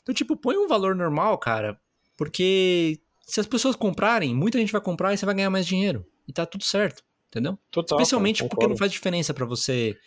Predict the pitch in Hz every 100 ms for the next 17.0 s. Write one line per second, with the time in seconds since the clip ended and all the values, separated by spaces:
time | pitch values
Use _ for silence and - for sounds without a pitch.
0 | - _ 135 127 123 - 107 101 95 95
1 | 160 - _ - - 131 120 120 131 139
2 | 127 - 113 - 131 131 127 123 120 -
3 | 170 185 208 202 202 202 180 180 165 165
4 | 151 113 - - - - _ - 117 110
5 | 107 117 127 147 165 - 151 165 160 147
6 | 147 139 127 120 - 113 135 131 123 123
7 | 143 175 165 160 170 160 139 120 156 156
8 | 147 143 151 165 160 160 - - 151 156
9 | 151 156 165 156 156 156 156 - 160 156
10 | 151 170 - 107 107 - - _ - 139
11 | - 165 190 175 180 165 156 156 156 143
12 | 131 139 131 127 131 127 127 123 123 113
13 | 110 113 135 131 110 107 107 107 107 -
14 | 110 113 113 - 110 110 110 - - 113
15 | 123 - 104 104 - 104 101 98 98 -
16 | 107 104 107 104 101 - 113 - 120 135